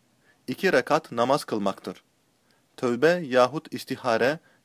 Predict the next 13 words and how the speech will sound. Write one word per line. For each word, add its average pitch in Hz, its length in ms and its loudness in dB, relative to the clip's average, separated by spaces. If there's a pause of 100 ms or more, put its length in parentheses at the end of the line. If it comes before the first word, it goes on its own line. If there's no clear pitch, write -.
(140)
yahut 123 480 0
teşekkür 139 560 -6
namazı 123 400 -2
diye 131 260 -2
niyet 123 220 -4
edilir. 95 380 -6 (1600)
Bu 180 160 -2
namazın 151 440 2
birinci 139 320 0
rekatında 120 680 -2 (180)
El 117 140 0
Kafirun 143 500 -2
suresini, 117 600 -6